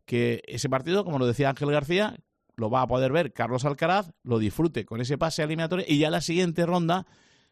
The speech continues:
dependiendo cómo vaya Carlos Alcaraz en su preparación para Wimbledon, pueda estar en la final por el ascenso a la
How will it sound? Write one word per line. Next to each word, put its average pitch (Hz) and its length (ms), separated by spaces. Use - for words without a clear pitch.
dependiendo 120 440
cómo 135 180
vaya 151 240
Carlos 123 240
Alcaraz 135 300
en 143 60
su 135 100
preparación 110 400
para 135 180
Wimbledon, 147 560
pueda 131 180
estar 139 400
en 123 220
la 120 100
final 131 380
por 139 440
el 131 400
ascenso 190 840
a 139 200
la 151 280